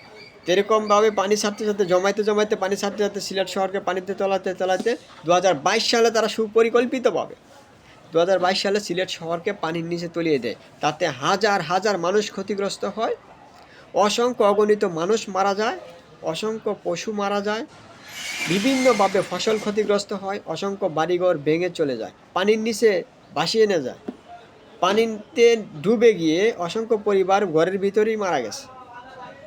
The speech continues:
যা কল্পনা করতে পারে নাই। প্রায় বিশ ফিট পরিমাণ পানি বেশি বাংলাদেশে ছাড়া হয়েছে। এত পানি জমিয়ে রেখে পানি ভারত ছেড়ে দিয়েছে,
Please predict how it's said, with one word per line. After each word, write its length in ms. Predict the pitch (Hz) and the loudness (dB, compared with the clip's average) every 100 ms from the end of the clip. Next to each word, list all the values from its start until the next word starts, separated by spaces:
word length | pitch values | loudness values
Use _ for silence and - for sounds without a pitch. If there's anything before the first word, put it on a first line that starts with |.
| - | -8
যা 100 | 135 | -6
কল্পনা 640 | - 190 208 214 220 220 | -4 2 4 2 0 0
করতে 300 | 214 214 220 | 0 -2 -2
পারে 180 | 208 196 | 0 0
নাই। 160 | 180 151 | 0 -2
প্রায় 220 | 170 160 | 0 -2
বিশ 380 | 151 220 233 - | -2 -4 -2 -4
ফিট 200 | 233 214 - - - - - | -4 -6 -10 -20 -20 -20 -2
পরিমাণ 420 | 208 196 185 170 - | 2 2 2 0 -2
পানি 240 | 156 165 | -6 -4
বেশি 380 | 147 196 202 233 | -2 2 2 2
বাংলাদেশে 540 | 170 165 160 139 135 | -2 -4 -2 -4 -8
ছাড়া 220 | 120 127 104 | -10 -8 -8
হয়েছে। 240 | 87 - - - - - - - - - - - - - - _ - - - - | -10 -16 -20 -20 -20 -20 -20 -20 -20 -20 -20 -20 -20 -20 -20 _ -20 -20 -14 -2
এত 220 | 180 - | 0 2
পানি 300 | 226 220 240 | 2 4 2
জমিয়ে 380 | 185 190 202 226 | 2 2 4 4
রেখে 320 | 226 220 247 | 4 4 2
পানি 300 | 254 190 208 | 4 2 2
ভারত 240 | 180 180 185 | 2 0 -2
ছেড়ে 240 | - 196 | -4 -2
দিয়েছে, 320 | 180 131 - | 0 -2 -4